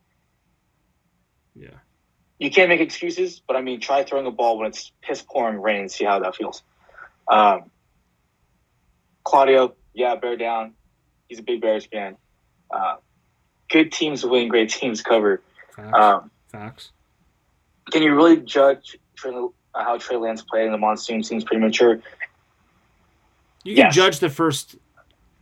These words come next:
Speaker 1: like, fifty-two minutes, but the last eight, no.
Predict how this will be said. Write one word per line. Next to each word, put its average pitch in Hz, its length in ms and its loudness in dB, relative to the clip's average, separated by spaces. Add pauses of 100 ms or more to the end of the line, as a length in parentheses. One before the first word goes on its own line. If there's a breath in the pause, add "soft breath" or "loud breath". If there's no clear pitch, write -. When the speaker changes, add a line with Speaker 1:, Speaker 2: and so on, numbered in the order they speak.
(580)
Speaker 1:
like, 127 260 -10
fifty-two 156 640 -2
minutes, 147 400 0
but 135 120 -8
the 139 80 -4
last 147 340 0
eight, 143 300 0 (440)
no. 113 280 -6